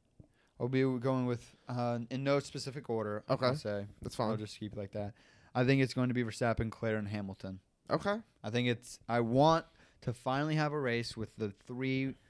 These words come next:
Speaker 1: what people considered preseason to be the three contenders for the Drivers'
Speaker 2: Right.
Speaker 1: Championship.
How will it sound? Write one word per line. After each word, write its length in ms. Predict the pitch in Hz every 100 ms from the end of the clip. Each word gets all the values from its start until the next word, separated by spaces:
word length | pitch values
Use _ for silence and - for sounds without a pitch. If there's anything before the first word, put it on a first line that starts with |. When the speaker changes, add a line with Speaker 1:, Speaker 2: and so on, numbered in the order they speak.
| _ _ -
Speaker 1:
what 320 | 123 123 -
people 320 | - 120 123
considered 580 | 117 123 - 123 117 113
preseason 640 | - 120 113 117 110 107
to 80 | 104
be 120 | 101
the 80 | 104
three 200 | - 117
contenders 460 | 117 113 117 113 107
for 160 | 113
the 80 | 110
Drivers' 360 | 104 107 104 101 -
Speaker 2:
Right. 80 | 101
Speaker 1:
Championship. 500 | 92 101 - 101